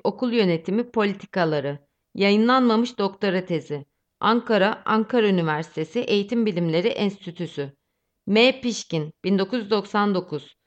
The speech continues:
Öz saygıyı geliştirme eğitimi.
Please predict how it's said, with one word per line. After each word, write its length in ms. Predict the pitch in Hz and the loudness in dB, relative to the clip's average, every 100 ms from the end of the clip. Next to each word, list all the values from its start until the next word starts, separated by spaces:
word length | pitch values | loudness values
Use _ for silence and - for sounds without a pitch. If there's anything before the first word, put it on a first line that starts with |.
| _ _ _ | _ _ _
Öz 180 | - 269 | 2 2
saygıyı 580 | - 233 190 175 208 214 | 2 2 2 2 0 2
geliştirme 600 | 208 180 - 196 202 185 | 0 0 -6 -2 0 2
eğitimi. 460 | 151 - 151 139 | 0 -4 -8 -8